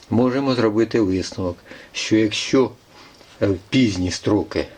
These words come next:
ви будете укорінювати живці шовковиці, то результат буде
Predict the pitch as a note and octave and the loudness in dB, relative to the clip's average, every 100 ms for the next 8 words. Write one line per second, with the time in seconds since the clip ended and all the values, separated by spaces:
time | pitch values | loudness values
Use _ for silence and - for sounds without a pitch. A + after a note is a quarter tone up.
0 | - G2 A2 G2+ A2 F#2 E2+ F#2 F2 - | -12 0 0 4 2 2 0 0 -2 -6
1 | - _ - - - - - - A2+ G#2+ | -20 _ -20 -20 -20 -18 -18 -4 -2 0
2 | A#2+ A2+ B2 G#2 F#2 E2+ G2+ E2+ G2 F2 | 2 2 4 4 2 0 -2 -2 -2 0
3 | - F2+ - D#2 - D3 F3 D#3+ D#3 - | -2 -2 0 -2 0 2 2 2 -2 -4
4 | - - - - G2 F2 F#2+ D2+ C#3+ D#3+ | -12 -20 -6 -2 0 0 -2 -2 -2 -2
5 | - - - - - F2 D3 C#3 C#3+ | -4 -18 -20 -16 -4 2 2 2 0